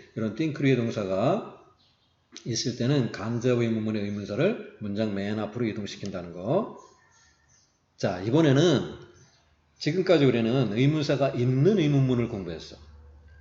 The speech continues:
자, 이번에는 의문사가 없는 의문문을 어떻게 만들어주냐 이 말이야. 자, 의문사가 없는 의문문은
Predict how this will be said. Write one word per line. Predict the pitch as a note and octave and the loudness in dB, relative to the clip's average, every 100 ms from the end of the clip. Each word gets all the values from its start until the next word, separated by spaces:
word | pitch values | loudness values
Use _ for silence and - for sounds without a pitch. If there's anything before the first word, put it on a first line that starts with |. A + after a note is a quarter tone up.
| - _ | -20 _
자, | G2+ | -6
이번에는 | F#2+ C3 C3 A#2+ G2+ | 0 2 4 2 2
의문사가 | B2+ D3+ D#3 D3+ C#3 | 2 2 2 0 0
없는 | - A2 A#2+ D3 G3 | -2 -2 0 2 2
의문문을 | D#3+ D3 C#3 C#3+ B2 | 2 2 4 2 0
어떻게 | F#2+ G2 | -2 -8
만들어주냐 | F#2 F2 E2+ E2+ A2 G2 | -8 -8 -10 -10 -8 -8
이 | |
말이야. | D2+ C2+ - _ _ _ _ _ _ _ _ _ | -8 -16 -20 _ _ _ _ _ _ _ _ _
자, | A2+ | -6
의문사가 | A#2+ D3 F#3 F#3 E3 | 0 2 2 2 2
없는 | A#2 B2 D#3 F3 | 2 4 4 4
의문문은 | C#3 B2 G2+ G2+ B2+ F#2 - | 4 2 -2 -2 -2 -2 -10